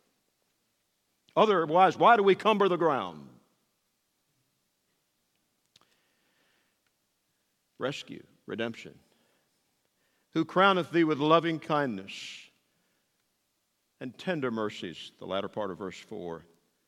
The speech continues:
That's the idea there, and you may have it, these words in your version of the Bible. Steadfast love. The word translated loving kindness in our King James Version is a,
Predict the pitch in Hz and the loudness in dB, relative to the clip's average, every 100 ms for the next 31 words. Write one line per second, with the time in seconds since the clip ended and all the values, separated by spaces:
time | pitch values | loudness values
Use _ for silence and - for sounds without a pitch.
0 | _ _ _ _ _ _ _ _ _ _ | _ _ _ _ _ _ _ _ _ _
1 | _ - - 113 113 - 107 107 120 113 | _ -20 -18 -16 -16 -8 -4 -2 -2 -4
2 | 110 170 127 127 113 110 101 95 104 110 | -4 -4 -6 -6 -4 -6 -6 -12 -12 -12
3 | 90 120 107 117 120 127 117 - 113 117 | -8 -8 -8 -8 -8 -8 -10 -16 -8 -6
4 | 123 123 127 127 147 151 82 73 - _ | -6 -6 -8 -6 -2 -2 -4 -10 -14 _
5 | _ _ - - 151 143 165 151 151 - | _ _ -16 -4 -2 -2 0 0 -2 -8
6 | 170 104 62 - _ _ _ _ _ _ | -8 -8 -8 -14 _ _ _ _ _ _
7 | _ 120 120 101 123 110 120 110 101 110 | _ -8 -8 -6 -8 -6 -6 -4 -4 -4
8 | 110 107 123 113 104 104 - - - 123 | -4 -6 -6 -6 -6 -8 -10 -16 -18 -20
9 | - _ _ _ _ _ _ - - _ | -20 _ _ _ _ _ _ -20 -20 _
10 | _ - 101 92 98 139 113 117 95 104 | _ -10 -8 -8 -6 -6 -4 -6 -6 -4
11 | 117 120 160 107 98 87 | -4 -6 -8 -8 -8 -10